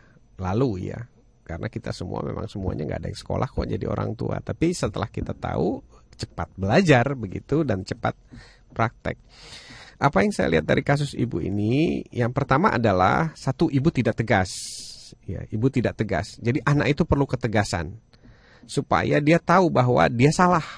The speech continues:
atau dia tahu dia benar. Pihak mana yang salah,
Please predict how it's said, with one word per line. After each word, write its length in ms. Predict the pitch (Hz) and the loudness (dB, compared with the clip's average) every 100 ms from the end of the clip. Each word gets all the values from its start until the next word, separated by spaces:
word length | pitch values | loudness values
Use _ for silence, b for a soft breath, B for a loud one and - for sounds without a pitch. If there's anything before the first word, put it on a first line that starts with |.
| B - - - _ | B -20 -20 -20 _
atau 300 | 117 - 120 | -6 0 2
dia 160 | 113 | 2
tahu 240 | 110 107 147 | 4 4 4
dia 160 | 123 | 4
benar. 480 | 120 110 110 90 87 - _ - | 4 4 2 0 -6 -16 _ -2
Pihak 240 | 127 127 | 2 2
mana 240 | - 101 | 0 -2
yang 120 | 101 107 | -2 0
salah, 280 | 104 127 | 0 0